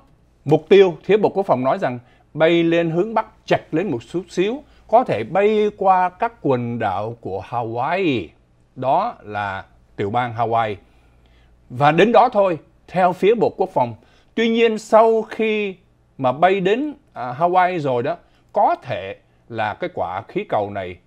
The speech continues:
mất kiểm soát, không còn kiểm soát được nữa. Và vì không kiểm soát được nữa, Trung Quốc trước đây đã từng thả những quả bóng bay rồi. Bây giờ thì họ nghĩ rằng, ô, ờ, đến đó rồi mất kiểm soát, chúng ta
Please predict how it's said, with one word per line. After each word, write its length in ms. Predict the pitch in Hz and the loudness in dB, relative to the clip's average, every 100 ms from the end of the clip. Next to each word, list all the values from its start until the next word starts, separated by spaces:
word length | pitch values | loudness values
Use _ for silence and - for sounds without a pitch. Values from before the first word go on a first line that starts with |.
| _ | _
mất 560 | 123 143 208 - _ - | -10 -4 -4 -6 _ -10
kiểm 300 | 113 80 80 | -10 -10 -14
soát, 300 | - 147 165 _ _ _ _ _ _ - | -6 -6 -6 _ _ _ _ _ _ -6
không 520 | 170 165 160 156 147 | -2 -2 -4 -6 -8
còn 280 | 120 98 95 | -8 -8 -8
kiểm 280 | 113 85 | -10 -12
soát 260 | 87 143 - | -8 -8 -8
được 200 | 110 104 | -12 -10
nữa. 260 | 110 107 147 _ _ _ - | -10 -10 -14 _ _ _ -4
Và 140 | 127 | 0
vì 180 | 131 151 | 2 2
không 240 | 147 202 | 2 -2
kiểm 220 | - 123 120 | -2 -6 -2
soát 240 | 175 185 | -4 -4
được 140 | 123 | -8
nữa, 340 | 123 127 156 180 _ - | -8 -6 -6 -8 _ -8
Trung 200 | 160 151 | -6 -2
Quốc 160 | 214 220 _ _ - | -2 -4 _ _ -6
trước 180 | 277 294 | -4 -2
đây 180 | 220 190 | -2 0
đã 160 | 180 | -2
từng 240 | - 160 147 _ - | -2 -4 -4 _ -8
thả 440 | 123 101 120 233 277 _ _ | -2 0 0 -2 -4 _ _
những 160 | 160 233 - | -8 -6 -2
quả 140 | 117 | 0
bóng 220 | 147 247 | 0 -2
bay 260 | 226 196 208 _ - | -2 -2 -4 _ -4
rồi. 360 | 151 160 190 190 _ _ _ - | 2 2 0 -6 _ _ _ -6
Bây 100 | 185 | -2
giờ 140 | 170 | -2
thì 100 | 139 | -2
họ 120 | 131 | -4
nghĩ 200 | 127 143 | -4 -4
rằng, 200 | 190 131 | -4 -6
ô, 320 | 123 151 151 120 _ _ _ - | -2 -2 -2 -8 _ _ _ -14
ờ, 200 | 131 123 _ | -10 -10 _
đến 280 | 160 170 247 | -2 2 6
đó 220 | 202 196 208 | 6 6 4
rồi 120 | 120 | 0
mất 240 | 165 214 | 0 -2
kiểm 180 | 123 110 | -4 -2
soát, 200 | 165 196 | -2 -2
chúng 160 | 170 180 | -4 -2
ta 180 | 131 | -2